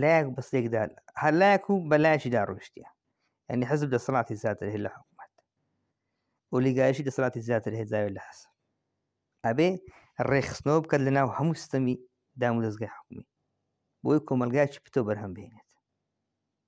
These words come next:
چار، ئەبێ پەروەردەیەکی باشی هەبێ، پەروەردەیەکی بەهێزی هەبێتن لە ڕووی خوێندن، لە ڕووی نێشینە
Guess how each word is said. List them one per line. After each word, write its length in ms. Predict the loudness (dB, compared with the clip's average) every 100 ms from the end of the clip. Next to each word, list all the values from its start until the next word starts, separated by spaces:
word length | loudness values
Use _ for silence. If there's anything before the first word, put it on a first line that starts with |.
| _ _ _ _ _ _ _ _ _ _ _ -2
چار، 320 | 2 4 2 -6 -18 _ _ _ _ _ _ _ _ _ _ _ _ _ _ _ _ _ _ _ _ _ _ _ 0
ئەبێ 280 | 2 4 4 2 -8 _ _ _ _ _ _ _ _ _ _
پەروەردەیەکی 640 | 4 6 6 6 6 6 2 4
باشی 340 | 6 4 0 -2
هەبێ، 180 | -4 -6 -2
پەروەردەیەکی 460 | 2 2 2 2 0 2
بەهێزی 460 | 2 2 2 2
هەبێتن 380 | 2 0 0 -2 -4 -10 _ _ _ _ _ 0
لە 80 | 2
ڕووی 200 | 4 2 0 _ -14
خوێندن، 500 | -2 0 2 2 -2 -4 _ _ _ _ _ _ _ _ _ _
لە 80 | -2 0
ڕووی 160 | 2
نێشینە 360 | 0 0 -2